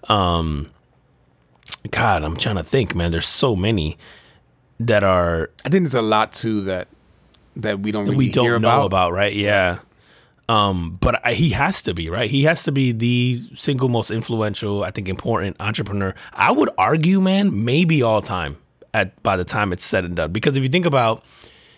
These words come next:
Speaker 1: dude, if he manages to colonize Mars,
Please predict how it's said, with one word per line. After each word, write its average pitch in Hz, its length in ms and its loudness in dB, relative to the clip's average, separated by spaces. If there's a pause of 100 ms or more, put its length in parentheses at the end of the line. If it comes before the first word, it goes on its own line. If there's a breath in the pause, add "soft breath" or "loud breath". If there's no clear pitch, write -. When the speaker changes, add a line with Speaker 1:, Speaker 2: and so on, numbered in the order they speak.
(160 loud breath)
Speaker 1:
dude, 170 240 2
if 190 160 2
he 240 100 4
manages 156 580 4
to - 140 -4
colonize 104 720 0 (100)
Mars, 82 440 -2